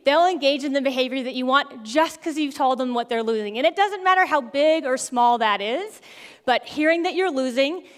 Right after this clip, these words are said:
is more likely to change behavior than hearing what you're gaining. So this is the Denver Water Campaign, and they're trying to encourage people to engage in more water conservation practices. And a lot of people don't understand the importance of fixing leaks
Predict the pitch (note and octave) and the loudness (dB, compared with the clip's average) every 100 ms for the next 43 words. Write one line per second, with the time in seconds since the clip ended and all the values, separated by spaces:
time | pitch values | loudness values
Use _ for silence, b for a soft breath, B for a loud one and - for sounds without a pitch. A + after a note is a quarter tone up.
0 | B - A#3 A3+ A#3+ C#4+ D4 D4 D4 B3+ | B -4 -4 -2 2 2 4 2 0 -6
1 | B3 B3+ A#3+ G#3 A#3 G#3 G#3 G#3 A3 G#3+ | -4 -4 -6 -8 -8 -6 -4 -4 -4 -6
2 | B - A#3+ A#3+ - D4+ C#4 C4+ A#3 A3 | B -2 -2 -2 -2 0 0 0 -2 -2
3 | A3+ G#3+ G#3+ G3 F3 - G#3+ b b b | -4 -2 -2 -2 -6 -14 -20 b b b
4 | - C#4+ E4 F#4 F#4 C#4+ C4+ B3+ B3+ A#3 | 2 2 2 -2 -4 -2 0 0 -2 -4
5 | G#3+ G#3 A#3 A3+ A#3 G#3+ A3 G#3+ A3 G#3+ | 0 2 0 -4 -8 -8 -4 -4 -4 -2
6 | A3+ A#3 B3 A#3 A3+ A3 A3+ G#3+ - A#3 | -2 -2 -4 -4 -4 -4 -4 -4 -6 -10
7 | A3 G#3+ G#3+ - A3+ G#3+ G3+ B B B | -4 -4 -4 -4 -2 -2 -4 B B B
8 | A#3+ A#3+ A#3 A#3+ A#3 A3+ A3 A3 A3 A3 | -2 -2 -2 -4 -2 -2 2 2 2 -2
9 | A#3 - G#3 G3 G#3 G#3+ F#3+ G3 - G3+ | -10 -6 -8 -8 -8 -4 -4 -6 -12 -8
10 | A3+ - B B A#3 A#3+ B3 C#4+ D#4+ C#4 | -8 -10 B B -6 0 2 2 2 -4
11 | B3 C4 C#4+ G#3+ B3+ C4+ C#4+ C4 C4 B3+ | 2 2 2 0 0 2 0 -4 -4 -4
12 | A#3+ A#3 A3+ A3+ A#3 A3+ B3 A3+ - E4 | -2 -2 -4 -2 -4 -4 -6 -6 -4 -6
13 | - D#4+ B3+ A#3+ B3 - | -4 -4 0 0 0 -6